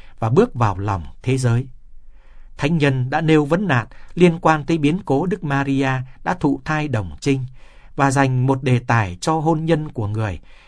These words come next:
nhằm trả lời hai nghi vấn. Đức Kitô có phải sinh ra từ một người phụ nữ có chồng hay không? Có một cuộc hôn nhân thật sự giữa Đức Maria và Thánh Giuse hay không? Thánh Tô-ma nhận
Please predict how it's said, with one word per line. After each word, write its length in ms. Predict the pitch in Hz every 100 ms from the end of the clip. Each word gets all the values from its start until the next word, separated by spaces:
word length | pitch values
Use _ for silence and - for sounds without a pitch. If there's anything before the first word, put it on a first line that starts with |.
| -
nhằm 280 | 147 131 123
trả 220 | 127 98
lời 320 | 110 107 80
hai 220 | 73 139
nghi 200 | 147 131
vấn. 240 | 131 123 - - - - - - - - -
Đức 140 | 196 247
Kitô 380 | - 165 - 165
có 140 | 160 214
phải 340 | 131 92 71
sinh 240 | - 156
ra 300 | 151 156 143 139
từ 100 | 135
một 340 | 127 117 -
người 220 | 123 123 117
phụ 240 | - 127
nữ 180 | 123 185
có 100 | - 247
chồng 240 | 139 117
hay 180 | 113 185
không? 280 | 175 185 180 - - - - - - - -
Có 100 | 190
một 220 | 190 -
cuộc 200 | 123 -
hôn 260 | 147 156
nhân 220 | 156 151 147
thật 160 | 139 131
sự 260 | - 135 123
giữa 180 | 131
Đức 160 | 175 214
Maria 500 | 160 151 151 147 147 139 - -
và 280 | 120 92 76
Thánh 260 | - 120 151
Giuse 520 | 135 127 - 123 113
hay 160 | 101 123
không? 200 | - 120 - - - - - - - - - - - - - - - -
Thánh 180 | 170 226
Tô-ma 400 | 175 160 165 156
nhận 260 | 135 123